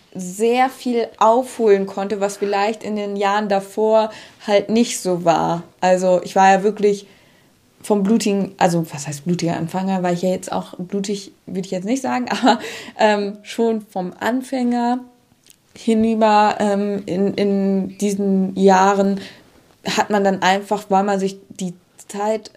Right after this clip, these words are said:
weil man die Zeit investieren konnte und weil man sich darauf fokussieren durfte,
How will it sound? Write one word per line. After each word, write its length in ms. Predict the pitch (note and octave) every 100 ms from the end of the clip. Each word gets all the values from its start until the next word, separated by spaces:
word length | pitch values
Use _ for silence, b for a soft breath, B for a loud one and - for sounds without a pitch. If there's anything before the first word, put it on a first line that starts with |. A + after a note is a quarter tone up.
| - -
weil 180 | G3+
man 140 | A3 G#3+
die 100 | G3+
Zeit 300 | A3 A#3+ C4+
investieren 440 | C4 B3 B3 B3+
konnte 240 | B3+ B3 A3
und 120 | F#3+
weil 160 | G3
man 100 | G3+
sich 120 | F#3+ F#3+
darauf 260 | F3 F3 -
fokussieren 640 | - G3 F#3+ F#3+ C4 C4+ B3
durfte, 580 | B3+ C4+ C4+ - B3